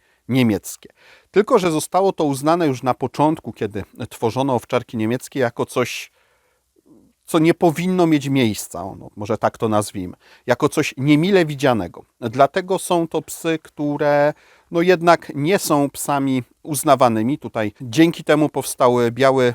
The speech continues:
owczarek szwajcarski, czyli owczarek niemiecki w białej maści.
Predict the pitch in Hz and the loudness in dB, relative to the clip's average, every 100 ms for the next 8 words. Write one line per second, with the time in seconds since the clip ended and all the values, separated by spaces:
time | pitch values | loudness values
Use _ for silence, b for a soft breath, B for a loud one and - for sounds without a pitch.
0 | - - - 131 120 - - 113 - 107 | -4 -12 -2 2 2 0 -4 -4 0 -2
1 | - - 151 180 _ - 117 - 135 131 | -2 -8 -8 -8 _ -12 -10 -6 -8 -8
2 | - 139 123 123 117 113 - 117 110 107 | -4 0 0 0 -4 -4 -8 -10 -10 -6
3 | 110 107 107 104 107 120 120 113 110 101 | -2 0 2 0 2 2 4 2 0 -2
4 | - 131 | -6 -12